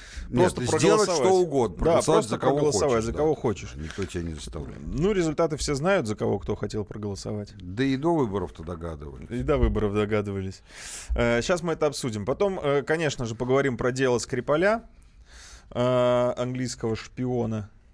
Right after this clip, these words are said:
Speaker 2: как говорят. Э, потом, наверное, мы затронем Савченко, да? Поговорим про Савченко. Ну, а дальше что-то у нас еще будет.
Speaker 1: Русского шпиона, судя
Speaker 2: Да.
Speaker 1: по, а, у-, украинской истерии.
Speaker 2: Да,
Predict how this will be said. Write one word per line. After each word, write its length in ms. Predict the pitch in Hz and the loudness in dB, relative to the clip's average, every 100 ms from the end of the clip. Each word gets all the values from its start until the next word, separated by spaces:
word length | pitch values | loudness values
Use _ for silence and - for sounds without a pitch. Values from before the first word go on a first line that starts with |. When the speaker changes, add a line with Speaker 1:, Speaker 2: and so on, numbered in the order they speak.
| - - - - | -20 -20 -20 -10
Speaker 2:
как 100 | 107 | -8
говорят. 380 | 110 110 113 107 - - - - | -6 -4 -4 -8 -16 -20 -18 -2
Э, 920 | 117 117 120 120 120 117 117 113 113 - - - - - - - - _ - - | 2 4 4 4 4 2 2 2 -2 -6 -20 -20 -20 -20 -20 -20 -20 _ -14 -2
потом, 400 | 156 - 143 123 | 0 2 0 0
наверное, 420 | 127 127 110 110 | 0 2 2 -2
мы 280 | 110 107 107 | -4 -6 -4
затронем 480 | 120 120 123 113 110 | -4 0 0 -2 -2
Савченко, 640 | 175 196 - 180 - - - - | 0 0 -2 -10 -10 -14 -16 -8
да? 240 | 113 151 - - - - - - - - - - | -4 -4 -8 -18 -20 -20 -20 -20 -20 -20 -20 -14
Поговорим 340 | - 113 113 104 | -4 0 0 0
про 160 | 120 | -4
Савченко. 540 | 110 117 98 110 104 - - - - | -2 -2 -4 -10 -14 -18 -20 -20 -4
Ну, 80 | 180 | 0
а 60 | 160 | 2
дальше 260 | 160 143 | 2 0
что-то 260 | - 143 131 | -4 -4 -2
у 20 | |
нас 160 | 123 117 | -2 -4
еще 180 | - 120 | -2 2
будет. 120 | - | 2
Speaker 1:
Русского 360 | 95 92 98 | 0 -2 -6
шпиона, 540 | 85 92 92 80 69 71 78 | -6 -8 -8 -8 -12 -14 -10
судя 280 | 117 110 104 | -4 0 0
Speaker 2:
Да. 60 | |
Speaker 1:
по, 460 | 101 90 85 85 - | -2 -6 -4 -4 -8
а, 160 | - - - - - | -16 -16 -16 -16 -14
у-, 220 | 104 - 98 | -12 -10 -4
украинской 560 | 117 104 98 - 95 | -2 -2 -2 -6 -10
истерии. 500 | - - 104 90 78 | -10 -6 -4 -4 -4
Speaker 2:
Да, 400 | 127 127 135 110 | -4 0 0 0